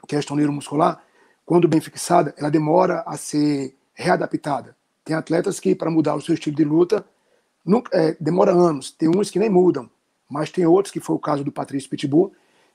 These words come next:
que mudou drasticamente. O Patrick também mudou, o, o Lyoto também já está iniciando esse processo, mas, voltando aqui ao caso do Patrício,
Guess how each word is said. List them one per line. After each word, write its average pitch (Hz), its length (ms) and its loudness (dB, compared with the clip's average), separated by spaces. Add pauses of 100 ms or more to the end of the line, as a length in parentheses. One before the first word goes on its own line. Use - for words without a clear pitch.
que 190 200 4
mudou 190 580 4
drasticamente. - 720 -2
O - 40 -20
Patrick 151 300 -4
também 147 220 -4
mudou, 143 580 2 (380)
o, 160 260 0
o 160 40 2
Lyoto 165 240 2
também 156 240 -2
já 151 220 -8
está 165 120 -4
iniciando 156 260 0
esse - 120 -4
processo, 165 520 -2 (480)
mas, 151 480 2 (200)
voltando 156 260 -8
aqui 156 100 -6
ao 156 60 -2
caso 147 240 -6
do 151 80 -2
Patrício, 160 580 -2